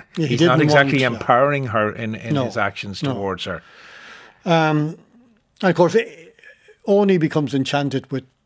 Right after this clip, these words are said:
Speaker 1: this beautiful woman who's out of his league
Speaker 2: Hmm.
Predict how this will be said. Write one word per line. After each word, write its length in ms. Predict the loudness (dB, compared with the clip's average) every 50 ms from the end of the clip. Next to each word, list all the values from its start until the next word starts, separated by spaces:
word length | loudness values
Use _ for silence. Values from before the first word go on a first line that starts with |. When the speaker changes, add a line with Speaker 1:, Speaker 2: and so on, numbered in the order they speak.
| -16
Speaker 1:
this 120 | -16 -16 -10
beautiful 420 | -8 -6 -6 -6 -6 -6 -8 -8
woman 340 | -6 -6 -6 -4 -4 -4 -4
who's 200 | -4 -4 0 0
out 160 | 0 2 2
of 80 | 0 -2
his 180 | -4 -4 -2
league 440 | 0 0 2 2 0 0 -2 -6 -10 _ -14
Speaker 2:
Hmm. 300 | -12 -10 -8 -6 -6 -8